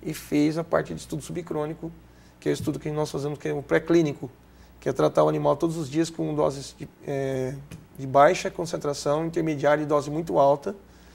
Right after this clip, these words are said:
pra ver se tinha alguma alteração durante longos períodos de tratamento.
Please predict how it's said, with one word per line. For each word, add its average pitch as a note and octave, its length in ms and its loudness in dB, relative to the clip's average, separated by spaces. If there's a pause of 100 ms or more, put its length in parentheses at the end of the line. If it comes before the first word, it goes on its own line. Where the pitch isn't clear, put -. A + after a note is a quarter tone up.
(280)
pra D3+ 140 4
ver C#3+ 140 2
se D3 160 -4
tinha D#3 160 -2
alguma D3 200 -2
alteração D3 540 0
durante D3 260 -4
longos D3 240 -4
períodos D3 300 -6
de D3+ 60 -12
tratamento. - 640 -6